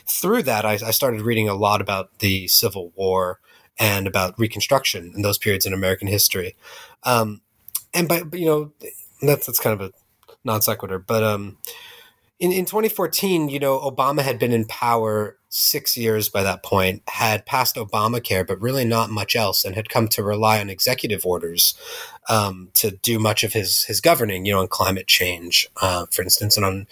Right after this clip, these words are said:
immigration. Um, a, a con-, kind of constitutionally dubious mechanism.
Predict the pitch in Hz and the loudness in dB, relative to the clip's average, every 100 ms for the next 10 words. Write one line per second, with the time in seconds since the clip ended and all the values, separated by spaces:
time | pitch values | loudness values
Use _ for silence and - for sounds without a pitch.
0 | - - 139 139 135 147 - 92 90 _ | -18 -10 -4 -2 0 0 0 -4 -12 _
1 | - - - 123 120 107 107 - _ 147 | -20 -20 -6 0 2 0 -4 -16 _ -2
2 | - - 196 196 - 185 - 190 - 180 | -2 -2 -2 0 2 0 0 -2 2 2
3 | 180 - - 185 156 - 170 147 143 - | 0 -8 -2 0 0 -2 -2 0 -2 0
4 | 151 - 127 110 104 143 131 107 - - | 0 0 0 0 0 -2 0 0 0 0
5 | 143 - 107 90 90 90 | 0 0 -2 -2 -4 -10